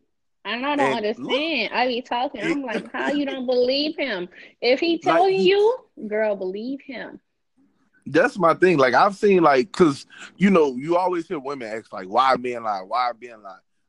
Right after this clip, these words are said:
Speaker 2: I can't tell you how many dudes I've seen tell a woman the truth. Like, "Yo, I'm not looking for a relationship. I don't want nothing serious right now." That woman lets that dude smash. And then after he smashed, she realized that he was being truthful,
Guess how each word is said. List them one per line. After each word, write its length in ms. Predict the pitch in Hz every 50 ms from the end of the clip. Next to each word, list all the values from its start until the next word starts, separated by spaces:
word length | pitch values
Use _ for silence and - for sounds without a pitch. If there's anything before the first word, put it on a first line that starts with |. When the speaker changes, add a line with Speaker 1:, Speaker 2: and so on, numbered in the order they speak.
| -
Speaker 2:
I 80 | - 220
can't 240 | - - 214 190 -
tell 120 | - 202
you 160 | 170 147 127 120
how 200 | 123 151 170 180
many 200 | 185 170 165 156
dudes 400 | 135 139 151 151 151 147 139 - -
I've 220 | 147 135 143 147 _
seen 480 | _ - 160 147 139 120 104 98 95 _ _ _ _ _ _ _ _ -
tell 180 | 190 196 190
a 40 | 175
woman 260 | 160 160 165 165 147
the 60 | 139
truth. 320 | 131 _ - 175 139 113 -
Like, 180 | 98 95 104
"Yo, 160 | 110 117 104 - -
I'm 180 | 113 131 135 131
not 200 | 139 139 127 113
looking 220 | 131 131 120 117 110
for 120 | 123 120
a 40 | 104
relationship. 560 | 98 101 104 104 - _ _ _ - 113 - _ -
I 100 | 120 123
don't 260 | 117 131 135 139 120
want 180 | 120 123 120
nothing 180 | 123 131 123 113
serious 360 | _ - 143 135 127 117 107
right 200 | - 101 104 95
now." 180 | 90 90 95 - _ _ _ _ _ _ _
That 280 | - 98 123 131 147 156
woman 420 | 165 180 180 180 165 151 147 143 123
lets 260 | 107 113 123 151 165 -
that 200 | 165 175 170 151
dude 260 | 170 190 208 208 196
smash. 720 | _ _ - 196 202 202 160 135 123 110 110 113 _ _ _ _ _ _ _ _ _ -
And 240 | 120 127 120 117 117 117
then 560 | 170 233 262 240 220 190 165 151 147 143 147 -
after 360 | - - 214 - _ - 208 208
he 220 | 202 226 233 233
smashed, 580 | - _ 240 247 247 233 214 185 147 139 _ _
she 140 | 170 185
realized 560 | 185 180 196 214 214 208 190 170 156 156 143 127
that 100 | 110 110
he 140 | 139 180
was 160 | 196 202 202 170
being 220 | 190 208 202 196
truthful, 560 | 196 _ - 247 240 226 _ - 135 131 127